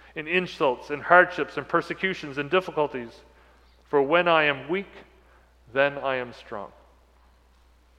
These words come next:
When Paul pleads to God to take that thorn out of his side, whatever it is that's inflicting him, what does God tell him? "My grace is sufficient for you.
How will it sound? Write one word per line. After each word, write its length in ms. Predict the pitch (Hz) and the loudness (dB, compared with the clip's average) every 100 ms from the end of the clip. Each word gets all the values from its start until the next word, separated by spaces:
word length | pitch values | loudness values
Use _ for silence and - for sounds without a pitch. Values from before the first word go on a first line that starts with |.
| _ _ _ _ _ _ _ _ _ _ _ _ _ _ - | _ _ _ _ _ _ _ _ _ _ _ _ _ _ -8
When 160 | 147 | -8
Paul 480 | - 180 190 190 180 - | 0 6 8 8 6 0
pleads 420 | 185 202 196 - | -4 -4 -6 -8
to 100 | 165 | -4
God 340 | 143 139 139 | 4 6 6
to 60 | 135 | 4
take 280 | - 175 - | -4 -4 0
that 300 | 131 113 - | 0 0 -2
thorn 320 | 175 190 185 | 2 4 4
out 120 | 180 | 2
of 80 | 175 | 0
his 100 | 170 | -4
side, 320 | - 120 123 | 0 0 2
whatever 320 | 123 156 180 | 2 4 4
it 80 | 165 | 4
is 240 | 170 196 - | 6 4 4
that's 260 | 156 - - 143 | 0 0 -16 -14
inflicting 640 | 127 - 208 208 165 143 | -14 -4 -2 -2 -4 -6
him, 260 | 151 147 - - - _ _ _ _ _ - | -6 -6 -10 -20 -20 _ _ _ _ _ -14
what 140 | - 147 | -6 -6
does 160 | 143 | -6
God 340 | - 147 147 143 | 2 6 6 4
tell 200 | 160 147 | 0 0
him? 220 | 160 160 - - - _ _ _ _ _ _ _ _ _ | -2 -12 -20 -20 -20 _ _ _ _ _ _ _ _ _
"My 140 | 131 127 | -6 -6
grace 580 | 107 139 156 151 - | -2 -2 -2 -6 -18
is 160 | - 127 | -16 -16
sufficient 640 | - 117 - 143 - 135 120 - | -14 -14 -10 -10 -10 -14 -16 -20
for 80 | - | -16
you. 220 | 107 90 | -14 -16